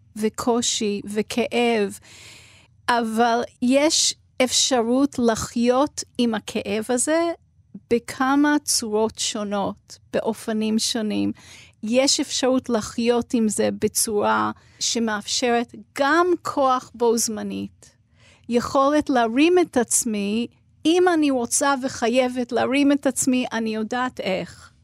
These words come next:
אז אני, מעניין אותי גם שם, איזה שיחים מעודדים את הכוח הזה ואיך.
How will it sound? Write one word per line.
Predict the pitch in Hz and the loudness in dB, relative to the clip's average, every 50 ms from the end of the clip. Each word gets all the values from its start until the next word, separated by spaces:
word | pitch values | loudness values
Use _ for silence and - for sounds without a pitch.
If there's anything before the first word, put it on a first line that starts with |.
| _ - | _ -4
אז | 220 214 208 233 | -2 -2 -2 -2
אני, | 226 214 233 233 233 - _ | -2 -2 -4 -4 -6 -6 _
מעניין | - 226 233 220 - 220 220 226 233 240 254 277 302 320 330 | -2 0 0 0 2 2 4 4 4 4 4 4 4 4 4
אותי | 339 320 - - - 311 285 247 | 4 2 0 0 0 0 0 0
גם | 226 269 269 277 285 | 0 0 0 2 2
שם, | 285 - - - 339 339 330 254 208 208 208 208 214 _ _ _ _ _ _ _ _ _ _ _ _ _ - | 2 0 0 0 0 0 0 0 -2 -4 -6 -8 -12 _ _ _ _ _ _ _ _ _ _ _ _ _ -2
איזה | 262 277 294 320 311 285 269 285 262 | 0 2 2 2 2 0 -2 -2 -2
שיחים | - - - - - 233 208 - - - 254 254 262 262 254 240 233 220 220 - - | -2 -2 -2 -4 -6 -6 -8 -8 -6 -4 -2 0 0 0 0 0 -2 -2 -4 -6 -4
מעודדים | 220 220 226 - - 214 220 208 196 214 208 196 190 208 220 220 208 196 185 185 180 226 226 _ _ _ _ _ _ _ - | -4 -4 -4 -4 -4 -4 -6 -4 -4 -6 -8 -6 -6 -6 -6 -4 -4 -4 -4 -6 -6 -8 -12 _ _ _ _ _ _ _ -8
את | 220 208 - | -8 -6 -6
הכוח | 214 - - - - 220 220 220 214 - - | -8 -8 -8 -8 -4 -4 -2 -2 -4 -4 -6
הזה | 214 196 - - 208 190 190 - | -6 -4 -2 -2 -4 -4 -4 -6
ואיך. | 214 - - 180 175 180 196 - - - - - | -8 -6 -6 -8 -8 -8 -10 -12 -16 -20 -20 -20